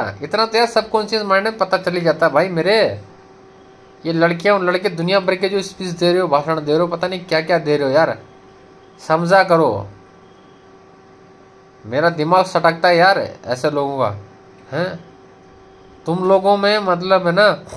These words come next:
यही होता है, जब कोई चीज़ का रिजल्ट सामने आ जाता है ना, उसके बाद में तुम लोग strike करते हो, ये करते हो, वो करते हो, हाउल्ला मचाते हो।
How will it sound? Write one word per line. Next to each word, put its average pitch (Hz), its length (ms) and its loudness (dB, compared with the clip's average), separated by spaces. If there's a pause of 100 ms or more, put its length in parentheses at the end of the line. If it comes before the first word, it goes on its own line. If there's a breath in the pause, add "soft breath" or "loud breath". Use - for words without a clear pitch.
(1200)
यही 147 240 0
होता 165 340 2
है, 104 180 -2
जब 156 360 -2
कोई 180 180 2
चीज़ 175 240 -6
का 196 80 4
रिजल्ट 170 300 0
सामने 170 340 0
आ 151 80 4
जाता 143 220 0
है 190 40 0
ना, 202 60 0
उसके 180 240 -4
बाद 151 240 4
में 165 140 -4
तुम 160 140 -4
लोग 170 240 2
strike 151 380 -2
करते 147 280 0
हो, 147 100 0
ये 156 220 -2
करते 160 300 -2
हो, 147 60 0
वो 151 160 -2
करते 151 260 -4
हो, 151 60 2
हाउल्ला 180 400 4
मचाते 131 400 -2
हो। 104 120 -10